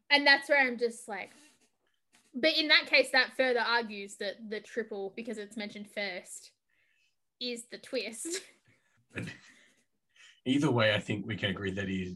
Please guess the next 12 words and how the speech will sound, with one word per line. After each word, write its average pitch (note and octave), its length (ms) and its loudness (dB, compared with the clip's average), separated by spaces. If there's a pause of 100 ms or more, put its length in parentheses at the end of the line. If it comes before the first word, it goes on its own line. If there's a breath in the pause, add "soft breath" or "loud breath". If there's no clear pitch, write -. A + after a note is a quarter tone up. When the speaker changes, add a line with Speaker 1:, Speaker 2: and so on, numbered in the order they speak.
(160)
Speaker 2:
absolutely F#2 800 -6
insane, D#2+ 920 -6
and F2+ 120 -8
I E2 200 -8
really F#2 500 -8
wanna F#2+ 280 -12
see F2 220 -6
it. - 160 -16 (400)
Speaker 1:
It's A4+ 280 -2 (380)
madness. - 560 -8
I, E4 440 0 (140)
y-, C4+ 180 -12